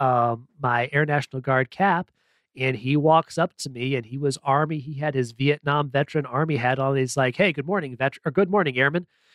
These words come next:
And we had a quick conversation. It's because we have this sense of connection that comes from the fact that we have spent a significant part of our lives working towards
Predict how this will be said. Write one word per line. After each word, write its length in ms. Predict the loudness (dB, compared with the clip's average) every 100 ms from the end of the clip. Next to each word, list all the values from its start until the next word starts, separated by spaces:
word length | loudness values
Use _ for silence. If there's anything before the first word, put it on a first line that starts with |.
| _ -4
And 120 | 0
we 120 | 2
had 180 | 2 0
a 60 |
quick 260 | -2 -8 -8
conversation. 800 | -6 -6 -4 -4 0 0 0 -8 _ _ _ -2
It's 200 | -2 -2
because 880 | 0 0 2 0 2 4 4 2 -2 _ _ _ -8
we 260 | 2 4
have 580 | 4 2 2 2 2 0
this 160 | -2 -2
sense 720 | -6 -4 -2 -2 -4 -8 -10 -6
of 340 | 0 0 0 _ _ -6
connection 960 | 0 0 0 0 0 -2 0 -2 -4 -18 _ _
that 140 | -2 -2 -6
comes 480 | -8 0 0 0 -4
from 160 | -4 -2
the 100 | 0
fact 420 | 2 0 0 -4
that 320 | -6 -6 0
we 220 | 2 4
have 200 | 2 0
spent 540 | -4 -6 -2 -2 -2 -14 -6
a 80 | -4
significant 600 | -2 -2 -2 -2 -6 -6
part 240 | -2 -2 0
of 100 | 0
our 140 | 2
lives 760 | 2 2 0 -8 -18 -14 -14 -14 _ _ _ _ 0
working 420 | 0 2 -2 -4 -12
towards 1000 | -8 2 4 4 0 -10 -12 -8 -8